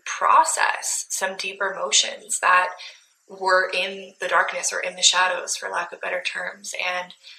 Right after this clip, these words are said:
I feel like that's exactly what happened to me last night. Um,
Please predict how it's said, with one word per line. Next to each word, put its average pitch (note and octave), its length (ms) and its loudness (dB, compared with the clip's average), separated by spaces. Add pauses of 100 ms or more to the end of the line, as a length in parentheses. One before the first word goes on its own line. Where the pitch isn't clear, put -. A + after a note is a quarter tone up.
I F#3 100 6
feel G3+ 160 2
like F#3+ 140 2
that's F#3 200 -2
exactly - 440 -4
what - 140 -6
happened - 340 -8
to - 140 -8
me F#3+ 300 -12 (480)
last F3+ 360 2
night. F#3 380 -6 (100)
Um, F3+ 300 -2